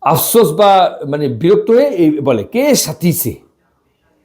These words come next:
"Acho que vou para casa para dormir mais um pouco।" তাহলে কি? আমি ভাবতেছি যে আমি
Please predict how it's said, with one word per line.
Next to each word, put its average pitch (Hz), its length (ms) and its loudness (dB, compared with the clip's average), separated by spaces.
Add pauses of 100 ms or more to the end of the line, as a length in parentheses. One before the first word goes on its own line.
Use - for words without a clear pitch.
(1000)
"Acho 269 320 2
que 294 420 2 (1800)
vou 202 440 4
para 196 520 2
casa 220 380 0
para 180 800 2 (140)
dormir 175 460 2
mais 185 280 0 (440)
um 190 340 -2
pouco।" 180 480 0 (1300)
তাহলে 160 180 4
কি? 226 360 2 (240)
আমি 175 280 2
ভাবতেছি 196 500 0
যে 240 140 2
আমি 226 440 2